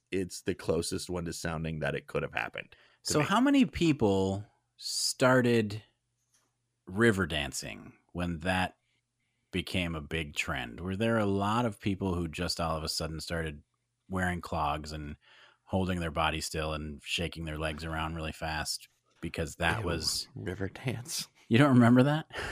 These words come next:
Speaker 1: Now I truly feel dirty. <laughs> Oh, I remember that. Michael Flatley, Lord of the Dance.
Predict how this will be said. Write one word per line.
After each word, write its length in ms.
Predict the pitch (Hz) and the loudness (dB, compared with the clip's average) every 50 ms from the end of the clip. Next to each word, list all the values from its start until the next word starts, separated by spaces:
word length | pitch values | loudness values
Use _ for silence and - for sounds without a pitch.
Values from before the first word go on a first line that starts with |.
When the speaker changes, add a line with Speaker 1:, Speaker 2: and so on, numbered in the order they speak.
| - - - - - | -8 -10 -12 -10 -4
Speaker 1:
Now 200 | - 104 120 135 | 2 4 4 6
I 120 | 113 92 | 4 4
truly 380 | - - - - 95 85 80 73 | 2 0 0 2 2 2 2 0
feel 260 | 71 - 73 69 69 | -2 -4 -6 -6 -4
dirty. 380 | 71 73 71 69 69 71 71 - - - - _ - | -4 -2 -2 -2 -2 -2 -4 -4 -6 -10 -4 _ -4
<laughs> 80 | - - - - - - - - - _ - - | -4 0 -2 -2 -2 -2 -8 -12 -8 _ -6 2
Oh, 160 | - 104 131 120 | 8 10 10 12
I 100 | 110 120 | 12 10
remember 440 | 135 131 131 127 123 117 120 113 98 | 10 10 8 6 4 4 4 4 4
that. 140 | 98 87 73 | 4 2 2
Michael 300 | 78 95 98 104 117 - | 2 2 2 2 0 2
Flatley, 500 | - 110 98 95 - - 80 76 67 67 | 4 4 4 4 4 2 0 0 2 2
Lord 200 | 76 78 82 82 | 2 4 2 2
of 100 | 82 76 | 2 0
the 60 | 82 | 0
Dance. 160 | 71 80 71 | 2 2 2